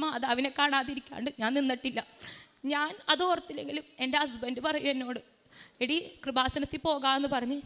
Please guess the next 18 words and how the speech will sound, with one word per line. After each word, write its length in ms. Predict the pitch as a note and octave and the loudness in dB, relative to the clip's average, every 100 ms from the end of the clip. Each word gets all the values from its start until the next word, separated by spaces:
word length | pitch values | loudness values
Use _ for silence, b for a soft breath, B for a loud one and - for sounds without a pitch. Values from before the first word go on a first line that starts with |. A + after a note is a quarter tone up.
| - | -2
ഞങ്ങൾ 200 | C4 C4+ D4 C#4 | -2 0 -2 -4
മുടക്കം 320 | B3 - D4 D4 | -6 -4 -6 -4
കൂടാതെ 240 | B3+ B3 | -6 -6
ഇവിടെ 120 | A#3+ A#3+ | -4 -4
വരാറുണ്ട്. 440 | C4 A3 A#3 G#3+ - _ _ _ _ _ _ - B B B B - | -2 -2 -4 -6 -12 _ _ _ _ _ _ -20 B B B B -8
അതുപോലെ 440 | B3 C4+ C#4 C4 D4 - - - _ _ _ _ _ - B B _ _ _ _ - - C4 | -6 -4 -2 2 2 2 -12 -20 _ _ _ _ _ -20 B B _ _ _ _ -14 -4 0
ഞാൻ 200 | B3 C4+ D4+ - - _ - _ A#3 B3 | 0 -2 -4 -12 -20 _ -20 _ -6 0
മാതാവിൻ്റെ 540 | B3 B3 B3 C4 B3+ | 2 2 2 2 -2
അടുത്ത്, 280 | B3 - - A3+ B B B B3 | -4 -6 -6 -8 B B B -2
എൻ്റെ 180 | B3+ C4+ C4 | 0 0 -2
വീട് 260 | C4 B3 C4+ | -2 0 2
പണി 160 | C4 D4+ | 4 4
കഴിഞ്ഞ് 260 | C#4+ C4 C#4 C4 | 2 2 0 0
താമസിച്ചു 500 | A#3+ B3 B3+ A#3+ C#4 | 2 0 -2 -4 -2
കഴിഞ്ഞപ്പോൾ 460 | C#4 B3+ A3 - G#3 - B B B B C4 | 0 0 -4 -4 -6 -8 B B B B -4
ഒരു 120 | C#4 D#4+ | -2 -2
ദിവസം, 380 | C#4+ B3+ - - - _ - | -2 -4 -8 -16 -20 _ -8
ഞാൻ 120 | B3+ | -2